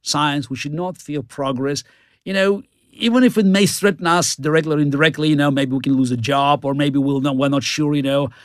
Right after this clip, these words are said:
how we can, you know, advance, uh, in some of our endeavors.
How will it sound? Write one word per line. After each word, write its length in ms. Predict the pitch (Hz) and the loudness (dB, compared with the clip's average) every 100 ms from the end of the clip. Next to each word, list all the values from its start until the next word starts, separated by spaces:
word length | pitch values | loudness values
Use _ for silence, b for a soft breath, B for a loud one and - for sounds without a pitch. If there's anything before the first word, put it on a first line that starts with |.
| B | B
how 220 | - 143 151 | -2 2 4
we 160 | 151 | 2
can, 160 | 156 147 | 0 0
you 80 | 139 | 0
know, 340 | 139 139 147 147 | 2 0 -2 -4
advance, 680 | 110 117 151 156 156 - - 139 | -4 0 2 2 0 -2 -6 -4
uh, 180 | 139 - | -4 -4
in 160 | 143 135 | -4 -2
some 240 | 156 151 | -2 -2
of 100 | 135 | -2
our 220 | 143 143 | -2 0
endeavors. 400 | 139 165 165 165 | 0 0 0 -4